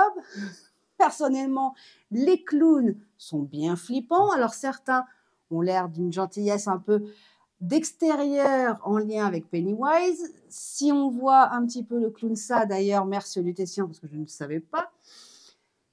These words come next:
quand ça a ouvert, il y a eu un petit rappel avec le film Ça. Eh ouais, <laughs> celui qui m'a foutu la coulrophobie.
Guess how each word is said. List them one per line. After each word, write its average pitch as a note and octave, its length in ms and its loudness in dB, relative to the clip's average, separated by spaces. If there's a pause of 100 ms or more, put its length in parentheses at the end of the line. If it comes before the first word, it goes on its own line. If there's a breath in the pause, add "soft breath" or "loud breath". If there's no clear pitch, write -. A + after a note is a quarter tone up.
(160)
quand D4+ 240 6
ça F3 320 -2
a F#3 60 -4
ouvert, A#3 280 0 (260)
il A#3+ 80 -2
y G#3+ 60 2
a G#3+ 80 2
eu D4 80 -2
un A#3+ 120 -2
petit G3 360 -6
rappel F3 440 0
avec C4 260 0
le C4+ 100 -4
film D#4+ 240 0
Ça. - 560 0 (500)
Eh C#4 140 2
ouais, G3+ 480 2
<laughs> - 20 -4
celui C4 360 2
qui C4+ 120 -4
m'a B3+ 120 0
foutu C#4 260 -4
la C4 140 0
coulrophobie. C4+ 760 2